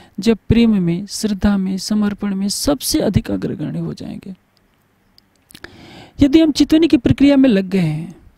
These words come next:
तो हम ये ध्यान रखना चाहिए कि आराधना की ये सर्वोच्च मंजिल है।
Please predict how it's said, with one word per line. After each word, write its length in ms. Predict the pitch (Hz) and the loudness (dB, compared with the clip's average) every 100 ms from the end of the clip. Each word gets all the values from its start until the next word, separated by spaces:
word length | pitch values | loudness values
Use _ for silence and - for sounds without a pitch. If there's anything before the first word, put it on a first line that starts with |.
| _ _ _ - | _ _ _ -4
तो 60 | |
हम 120 | 190 208 | 0 0
ये 80 | |
ध्यान 300 | 190 185 233 | 2 2 2
रखना 240 | 214 185 185 | 0 -4 -8
चाहिए 380 | - 190 208 214 _ _ _ _ _ _ _ _ _ _ - - _ _ _ _ _ _ _ _ _ - | -8 -10 -10 -14 _ _ _ _ _ _ _ _ _ _ -20 -20 _ _ _ _ _ _ _ _ _ -2
कि 100 | 294 | 0
आराधना 600 | - 240 247 240 294 294 | 2 2 4 6 6 4
की 320 | - 285 294 | 4 4 4
ये 80 | 262 | 4
सर्वोच्च 560 | - 269 311 - - 226 - _ - | 2 2 2 0 -2 -4 -6 _ 0
मंजिल 380 | 214 214 226 175 | 2 2 0 -2
है। 200 | 139 | -6